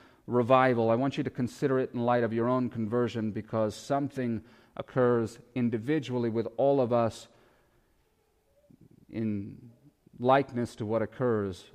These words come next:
on that mass scale. Start here with a question. What was your life situation when you became a Christian and leading up to your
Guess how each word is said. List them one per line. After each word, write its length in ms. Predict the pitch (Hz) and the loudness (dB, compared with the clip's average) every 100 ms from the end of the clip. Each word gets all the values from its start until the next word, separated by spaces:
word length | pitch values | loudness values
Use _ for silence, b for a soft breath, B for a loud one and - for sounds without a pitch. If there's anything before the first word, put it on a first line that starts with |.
| - | -4
on 240 | 117 117 | 0 0
that 380 | 104 101 - - | 0 -4 -8 -8
mass 480 | 113 107 104 98 - | -2 0 0 -4 -12
scale. 560 | - - 117 104 - - _ _ _ _ _ _ _ - | -14 -2 -2 -2 -8 -12 _ _ _ _ _ _ _ -14
Start 280 | - 170 | 0 2
here 100 | 147 | 4
with 80 | 131 | 2
a 60 | 107 | -2
question. 480 | 131 117 - - - | 2 2 0 -16 -4
What 260 | 131 202 | 0 0
was 320 | 185 175 139 - | 2 2 0 -2
your 400 | 123 131 139 135 | -2 2 2 0
life 440 | 117 120 120 - | 0 0 0 -4
situation 1000 | - 120 - 117 107 107 - 117 101 80 - b b b b | -10 -10 -8 -6 -2 -2 -4 -10 -10 -12 -14 b b b b
when 180 | - 110 | -4 0
you 160 | 113 151 | 2 0
became 380 | 165 151 135 139 | 0 -4 -4 -4
a 60 | |
Christian 520 | - 113 101 - 107 101 | -4 -6 -6 -6 -6 -6
and 160 | 101 101 | -6 -4
leading 400 | 110 131 127 117 | -2 0 0 -2
up 280 | 110 107 - | -4 -6 -8
to 300 | - 110 104 - b b b b | -8 -6 -6 -12 b b b b
your 520 | 104 113 117 110 98 | -2 2 2 2 -2